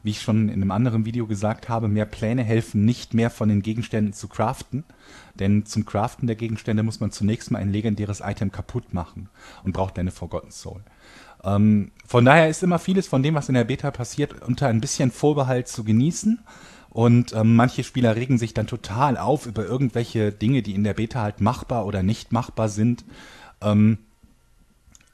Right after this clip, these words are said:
und vieles von dem spiegelt halt noch nicht den fertigen Stand des Spiels wider. Ich muss aber auch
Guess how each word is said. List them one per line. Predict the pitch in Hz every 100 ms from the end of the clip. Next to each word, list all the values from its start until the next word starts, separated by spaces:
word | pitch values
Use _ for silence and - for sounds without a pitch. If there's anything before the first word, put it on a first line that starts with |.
| -
und | - 127 120 113 -
vieles | - 147 160
von | - 131
dem | 131 143
spiegelt | - 139 147
halt | 127 110
noch | 110
nicht | 117 -
den | 117
fertigen | - 113 113 107 101 101 - - -
Stand | - 117 113 104
des |
Spiels | - - 104 104 -
wider. | 95 131 - - - - - - - - - - _
Ich | 175 190
muss | 175 185
aber | - 123 117
auch | 113 180 214